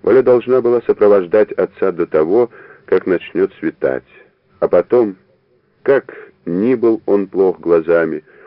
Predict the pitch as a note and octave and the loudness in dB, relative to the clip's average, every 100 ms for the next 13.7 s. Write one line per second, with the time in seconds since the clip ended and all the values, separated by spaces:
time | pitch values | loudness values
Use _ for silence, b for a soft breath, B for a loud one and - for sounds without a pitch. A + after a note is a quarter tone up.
0 | b - F2 E2 D#2+ - D2 D2+ D2 C#2 | b -4 -2 -2 -6 -4 0 2 2 -2
1 | D2 C2+ C#2+ F#2+ A2+ _ b - D#2 C#2+ | -6 -6 -2 -2 -2 _ b -8 -4 0
2 | D2 F2 F#2+ - - C#2+ C2+ D#2+ F2+ E2 | 0 0 -2 -4 -2 -2 0 2 2 -2
3 | E2 _ F#2+ G2+ D#2+ C2+ B1 - b b | -8 _ -4 -2 0 -2 -6 -12 b b
4 | b b C#2+ D#2+ D2 D2 C#2+ - C#2+ C#2+ | b b -4 -2 -2 -4 -8 -4 -2 0
5 | D2 C2+ B1+ - G#2 A2 - A#2 E2+ D2 | 0 0 -2 -4 -4 -4 -6 -6 -2 -2
6 | D2 - _ E2+ E2 D#2 D2 - B1+ B1 | 0 -2 _ -10 -10 -12 -14 -12 -12 -10
7 | B1 _ _ _ _ _ _ _ _ b | -14 _ _ _ _ _ _ _ _ b
8 | b b b b - D#3 - D3+ C#3+ A#2+ | b b b b -2 -2 2 4 4 4
9 | B2+ A#2+ A2+ G#2 A2+ G2 D#2 F2 F#2+ F#2 | 2 2 0 2 2 0 0 2 2 -2
10 | F#2 - _ E2 - D#2 - F2+ A#2+ - | -8 -12 _ -10 -6 -6 -4 -4 -4 -2
11 | A2 A2+ - - G#2+ F#2+ G#2 - b b | 0 -2 -2 0 -2 -2 -12 -14 b b
12 | b - D#2 B2+ D3+ - - B2 D#2+ F2 | b -4 0 2 0 -4 -2 0 2 2
13 | F2+ - D#2+ - - D2+ D2+ | 2 0 -8 -6 -4 -2 -2